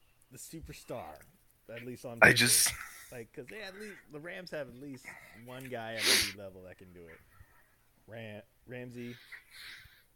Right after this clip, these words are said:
Speaker 1: uh, Wagner, and Aaron Donald. It's gonna be a battle of the superstars on defense. I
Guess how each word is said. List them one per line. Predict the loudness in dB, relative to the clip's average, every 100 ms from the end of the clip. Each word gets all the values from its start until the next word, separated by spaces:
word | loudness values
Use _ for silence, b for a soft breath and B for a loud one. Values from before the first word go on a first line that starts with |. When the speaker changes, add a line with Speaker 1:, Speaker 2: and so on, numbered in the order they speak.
| -18
Speaker 1:
uh, | -14 -12
Wagner, | -10 -8 -8 -10 -14 -16 -18
and | -14 -12 -14 -16
Aaron | -16 -16
Donald. | -18 -20 -20 _ _ _ _ _ _
It's | -18
gonna | -14
be | -12
a |
battle | -10 -10 -10
of | -12
the | -12 -14
superstars | -16 -16 -14 -14 -16
on | -16
defense. | -16 -18 -20 -20 -20 _ -20 _ _ _
I | -14